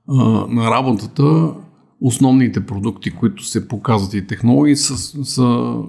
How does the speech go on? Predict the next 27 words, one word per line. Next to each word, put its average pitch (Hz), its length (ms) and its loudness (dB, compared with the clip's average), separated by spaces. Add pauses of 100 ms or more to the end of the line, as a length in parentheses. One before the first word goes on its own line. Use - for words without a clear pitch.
(140)
ориентирани 120 680 2
към, 104 340 4
а, 95 600 -2 (340)
повече 117 340 2
виртуални 107 460 2
обучения, 117 840 2
към 107 140 2
изграждане 107 440 0
на 104 60 2
доверие 104 380 2
между 120 300 2
екипите, 113 840 -2 (540)
към 101 180 0
по-добро 113 360 2
сътрудничество, 123 1040 -2
по-лесно 120 340 2
споделяне 110 460 0
на 104 80 4
идеи, 135 540 2 (640)
както 131 340 0
и 131 120 4
към, 123 480 4 (380)
а, 113 300 0
различни 120 340 2
средства 123 360 -2
за 104 180 -2
поддържане 107 840 0